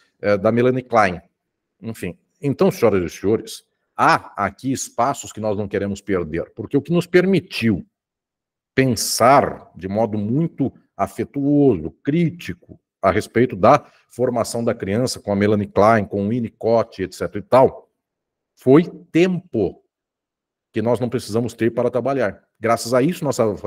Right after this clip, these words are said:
sabemos falar a palavra Winnicott. E, inclusive, os senhores já te-, devem ter tido um professor pedante que falou Winnicott conforme a pronúncia da Inglaterra, de Londres. Enfim, só para dizer que a pronúncia de vocês não é um inglês tão bom, é o inglês do Texas.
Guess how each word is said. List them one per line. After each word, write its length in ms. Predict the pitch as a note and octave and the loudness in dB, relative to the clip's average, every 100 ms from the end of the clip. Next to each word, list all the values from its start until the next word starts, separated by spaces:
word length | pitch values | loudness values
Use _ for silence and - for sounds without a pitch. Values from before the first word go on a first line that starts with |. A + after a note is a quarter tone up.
| G#2 G#2+ | -4 -4
sabemos 300 | A2 A2 A2 | -4 -4 0
falar 300 | G#2+ A#2 D3+ | 4 4 4
a 80 | A#2 | 0
palavra 340 | - A#2+ C#3+ | 2 4 4
Winnicott. 720 | E3 F3+ F#3+ - - - - _ _ _ _ _ _ _ _ _ _ _ _ _ _ _ _ _ _ _ _ _ | 0 -2 -4 -4 -4 -6 -8 _ _ _ _ _ _ _ _ _ _ _ _ _ _ _ _ _ _ _ _ _
E, 100 | G#2 | -2
inclusive, 460 | C#3 C#3 A#2 F2+ G2+ | -2 -2 -4 -4 -4
os 60 | A2+ | -2
senhores 200 | A#2+ A#2 | 0 2
já 80 | |
te-, 180 | B2 G#2 | 0 -2
devem 340 | E2+ G2+ A#2+ G#2 | -2 0 0 -2
ter 120 | G2 | -6
tido 180 | - G2+ | -6 -8
um 60 | |
professor 360 | G2 F#2 - G2 | -8 -10 -4 -2
pedante 600 | E3+ A2 A2 D#3 - - _ _ | 0 2 4 4 0 -12 _ _
que 260 | C3 E3+ | 0 0
falou 420 | - A#2+ A#2+ C3+ A#2+ | 2 2 4 2 0
Winnicott 580 | B2+ F3 F#3+ - D#3+ | 0 0 0 2 2
conforme 400 | - D3+ C3 D3 - | 2 0 4 2 2
a 100 | B2+ | -4
pronúncia 340 | B2+ C#3+ - | -2 -2 -2
da 120 | A#2 | -2
Inglaterra, 640 | D#3+ F#3 F#3 D3+ G2+ D#2 - - | 0 0 0 0 -2 -4 -14 -10
de 100 | G2 | -4
Londres. 580 | C#3 D3 A#2 G#2 - G2 | 2 2 0 -6 -14 -10
Enfim, 260 | G2+ E2+ | -10 -12
só 160 | D#2 - | -8 -2
para 120 | - | -2
dizer 440 | C3+ A#2 C#3+ - _ _ - | 0 2 0 0 _ _ -6
que 200 | B2+ - | -4 -2
a 100 | A#2 | -2
pronúncia 300 | B2 A#2 A2+ | -2 -2 -4
de 60 | G#2+ | -4
vocês 300 | A2+ A2 G#2+ | -2 -2 0
não 120 | B2 | 0
é 40 | |
um 100 | A#2+ | -2
inglês 220 | B2 A2 G#2+ | 2 0 0
tão 180 | - | -2
bom, 240 | A2+ G#2+ F2+ | 0 2 0
é 80 | F#2 | -2
o 40 | |
inglês 220 | F2 G2 | -2 -4
do 80 | C3 | -4
Texas. 720 | - A#2 - - - - - | 0 0 0 -6 -8 -12 -16